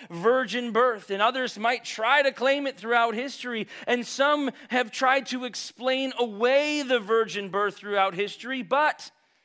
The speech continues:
they try and fail. We'll get further into it a little bit later here in, as Matthew speaks of this. And of course, we know this to be speaking of Jesus because it is speaking of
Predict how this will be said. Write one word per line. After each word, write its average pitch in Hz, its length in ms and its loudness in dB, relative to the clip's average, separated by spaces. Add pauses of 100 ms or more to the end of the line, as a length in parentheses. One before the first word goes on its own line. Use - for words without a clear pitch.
(460)
they 185 120 -2
try 233 340 0
and 208 200 -4
fail. 196 460 0
We'll 214 100 -4
get 202 240 -10
further 214 420 -2
into 240 360 -6
it 214 160 -2 (160)
a 226 60 2
little 285 280 2
bit 247 200 -4
later 190 340 0
here 185 280 -4
in, 190 200 -6
as 180 240 0
Matthew 202 540 -4
speaks - 500 -12
of 135 240 -8
this. 202 260 -4 (220)
And 254 140 0
of 233 100 -4
course, 294 480 0 (400)
we 233 180 -2
know 254 380 4
this 262 320 -6
to 240 140 -8
be 214 140 -10
speaking 240 580 -10
of 180 100 -10
Jesus 240 600 -6
because 208 480 -6
it 208 140 -6
is 185 100 -8
speaking 247 560 -8
of 160 200 -8